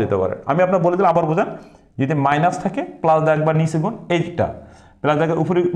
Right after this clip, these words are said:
নিচে গুণ, একবার উপরে গুণ, ঠিক আছে? এটা কেন করলাম? কারণ দেখেন আমাদের, আমরা জানি স্যার এ স্কয়ার মাইনাস বি স্কয়ারের সূত্র কি? দেখেন এ স্কয়ার মাইনাস বি স্কয়ারের সূত্র কি স্যার? এ প্লাস বি into এ মাইনাস বি। দেখেন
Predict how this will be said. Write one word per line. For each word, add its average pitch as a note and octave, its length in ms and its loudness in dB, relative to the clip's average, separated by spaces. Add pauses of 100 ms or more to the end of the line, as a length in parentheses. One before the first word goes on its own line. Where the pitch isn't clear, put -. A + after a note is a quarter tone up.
নিচে F3 220 0
গুণ, A3+ 100 0 (100)
একবার D#3+ 180 0 (120)
উপরে A2 240 -2
গুণ, - 100 -10 (320)
ঠিক G#3+ 160 0
আছে? - 140 -6 (600)
এটা F#3+ 100 0 (100)
কেন F3+ 120 4 (120)
করলাম? C4 220 2 (120)
কারণ F#3+ 240 4
দেখেন F#3 160 2 (100)
আমাদের, F#3+ 300 2 (580)
আমরা E3 180 0
জানি A3 160 0
স্যার G#3+ 120 -2 (140)
এ - 20 4 (120)
স্কয়ার G#3+ 240 0
মাইনাস G#3+ 280 2
বি F#3+ 40 2 (100)
স্কয়ারের G#3 260 0
সূত্র D#3+ 240 -2
কি? C3 140 2
দেখেন F3 180 0 (540)
এ - 20 4 (140)
স্কয়ার F#3 260 0
মাইনাস F#3 360 2
বি D#3 60 2 (120)
স্কয়ারের F3 260 -4
সূত্র F3 180 -4 (100)
কি F#3 140 0
স্যার? A3+ 140 2 (880)
এ - 20 4 (100)
প্লাস E3 200 4 (140)
বি F3 80 0 (140)
into F#3 260 0 (1000)
এ - 20 2 (100)
মাইনাস D#3+ 320 2 (320)
বি। A2 80 0 (120)
দেখেন D3+ 180 0